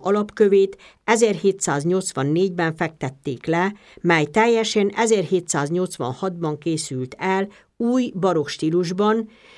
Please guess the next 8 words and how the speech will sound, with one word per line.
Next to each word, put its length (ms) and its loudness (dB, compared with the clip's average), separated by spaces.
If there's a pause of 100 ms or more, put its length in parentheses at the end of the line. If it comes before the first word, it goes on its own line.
(140)
József 460 2
Bithauser 800 -2
tervei 560 0
szerint. 680 -4 (260)
Azon 300 6
név 220 4
július 420 4
harmincadikán 960 2